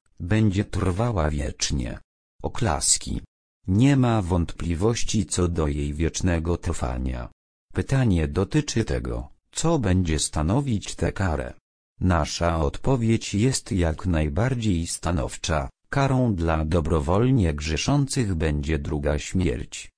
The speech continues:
z której nie ma zmartwychwstania, od której nie ma odwrotu. Nasz brat zacytował z owego dwudziestego rozdziału objawienia, którego, jak nam powiedział jednego wieczoru,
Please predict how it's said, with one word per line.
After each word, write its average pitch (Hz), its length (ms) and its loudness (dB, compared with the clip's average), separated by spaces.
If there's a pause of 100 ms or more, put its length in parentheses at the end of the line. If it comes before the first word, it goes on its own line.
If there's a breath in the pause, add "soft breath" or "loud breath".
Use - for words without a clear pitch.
(140)
z - 120 -4
której 104 480 0
nie 92 220 4
ma 80 260 2
zmartwychwstania, 76 1300 -2 (200)
od 95 220 0
której 87 560 0
nie 110 200 4
ma 92 260 2
odwrotu. 85 800 -2 (720)
Nasz 80 400 2
brat 92 360 0
zacytował 90 920 0
z 78 140 -2
owego 87 440 2
dwudziestego 82 800 -2
rozdziału 101 760 2
objawienia, 87 920 0 (200)
którego, 82 640 0 (160)
jak 98 400 -2
nam 87 280 4 (120)
powiedział 87 640 2
jednego 78 680 0
wieczoru, 82 640 2